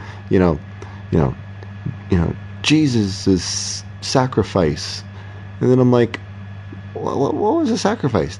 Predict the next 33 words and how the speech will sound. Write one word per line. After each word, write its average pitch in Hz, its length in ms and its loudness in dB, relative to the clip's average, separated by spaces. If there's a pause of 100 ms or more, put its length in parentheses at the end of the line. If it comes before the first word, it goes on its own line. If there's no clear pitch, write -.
(160)
"Well, 120 160 2
you 127 120 4
know, 120 100 4
he 131 200 2
was 127 160 2
up 113 200 0
on 104 160 4
that - 220 0
cross." 127 580 2
And 110 80 2
I'm 110 80 4
like, 104 260 4
Okay, - 200 0
wait, 101 180 4
wait. 92 300 2 (540)
So 127 200 6
he's, 117 640 4 (1000)
he 123 160 2
knows 160 260 4
he's 123 200 4
the 120 80 4
Son 107 220 4
of 92 80 6
God. - 400 -2 (680)
And, 95 360 6
uh, 87 340 4
and 98 160 4
he 95 80 6
knows 120 540 4
that 101 200 4
he 95 60 4
just 117 220 0
gotta 135 240 4